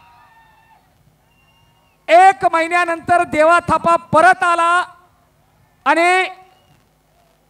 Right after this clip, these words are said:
त्याचं लग्न त्याच मुलीशी झालं. ती मुलगी हिमाचल प्रदेशची आणि देवा थापा आत्ता लढतोय, तोही रवी कुमार हिमाचल प्रदेशचा.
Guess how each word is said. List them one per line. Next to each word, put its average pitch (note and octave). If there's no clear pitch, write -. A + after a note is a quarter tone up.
त्याचं D#4+
लग्न E4
त्याच F4
मुलीशी E4
झालं. D#4+
ती F#4
मुलगी E4+
हिमाचल F4+
प्रदेशची D4+
आणि D4+
देवा D#4
थापा E4
आत्ता E4
लढतोय, D4+
तोही E4+
रवी F4
कुमार F4
हिमाचल E4+
प्रदेशचा. A#3+